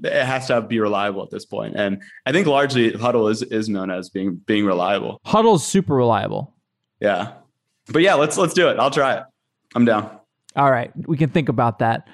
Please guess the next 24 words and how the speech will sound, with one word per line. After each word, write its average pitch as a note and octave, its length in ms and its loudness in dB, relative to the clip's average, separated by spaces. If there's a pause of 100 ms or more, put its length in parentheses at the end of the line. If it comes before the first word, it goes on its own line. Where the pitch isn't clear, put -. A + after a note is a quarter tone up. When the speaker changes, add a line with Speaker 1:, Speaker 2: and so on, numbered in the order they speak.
(380)
Speaker 2:
But G#3 320 0
yeah, C#4 180 4 (100)
I A3 40 0
mean, A3+ 140 4
really, D4 260 2
like, G#3 260 -2 (460)
how, C4+ 500 2
so A#3+ 160 0
you, C4+ 80 6
you A#3+ 220 4
guys C4 180 4
have D#3+ 140 0
a B2+ 40 -2
desktop A2 380 -2
client, A2 260 -4
right? C3+ 220 0 (360)
For C#3 100 -2
ClickUp? F#3+ 400 -2 (680)
It's D#3 140 2
a D3+ 40 2
big, C#3+ 260 2
big D3+ 140 4
Electron C#3+ 420 2
app. C#3 260 -2